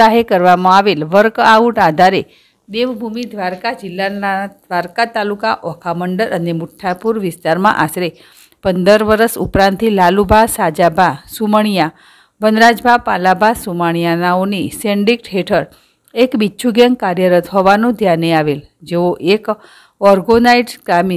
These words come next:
સિન્ડિકેટ ચલાવી રહેલ હોવાનું તેમજ તેઓ વ્યક્તિગત તેમજ સંયુક્ત રીતે શરીર સંબંધી જેવા કે ખૂનની કોશિશ, ધાકધમકી આપી ડરાવવું, ધમકાવો,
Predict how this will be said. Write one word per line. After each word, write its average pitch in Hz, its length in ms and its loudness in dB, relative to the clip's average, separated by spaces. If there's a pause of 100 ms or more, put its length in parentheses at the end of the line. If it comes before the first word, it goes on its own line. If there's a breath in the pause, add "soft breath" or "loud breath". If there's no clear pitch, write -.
(300)
સિન્ડિકેટ 240 640 -2
ચલાવી 185 440 2
રહેલ 185 320 0
હોવાનું 202 480 2
તેમજ 180 440 -2
તેઓ 180 260 -2
વ્યક્તિગત 214 720 -2
તેમજ 170 420 -2
સંયુક્ત 202 460 -2
રીતે 220 300 0
શરીર 208 360 -4
સંબંધી 208 600 -2
જેવા 185 200 2
કે 156 160 -4 (600 soft breath)
ખૂનની 226 400 2
કોશિશ, 220 540 0
ધાકધમકી 208 760 -2
આપી 214 320 0
ડરાવવું, 185 520 2
ધમકાવો, 202 600 2